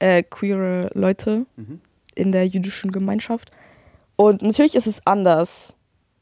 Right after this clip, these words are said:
Speaker 1: Es ist nicht, auf gar keinen Fall einfach, aber es ist nicht so, als würden sie ausgestoßen werden, auf gar keinen Fall. Im Gegenteil, ich hab persönlich, ich hab jetzt nicht mitbekommen, dass irgendwer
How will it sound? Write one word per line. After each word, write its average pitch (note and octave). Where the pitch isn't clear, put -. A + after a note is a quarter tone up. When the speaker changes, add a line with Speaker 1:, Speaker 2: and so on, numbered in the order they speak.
Speaker 1:
Es -
ist -
nicht, -
auf G3
gar G#3+
keinen G#3+
Fall F#3
einfach, G3
aber F#3+
es G3+
ist A3
nicht A3+
so, G#3
als G3
würden G3
sie F#3+
ausgestoßen F3+
werden, E3+
auf -
gar G3+
keinen F#3+
Fall. G3+
Im G3
Gegenteil, G#3
ich B3+
hab A#3+
persönlich, B3+
ich -
hab G3+
jetzt F#3+
nicht A3+
mitbekommen, A3
dass F#3
irgendwer F#3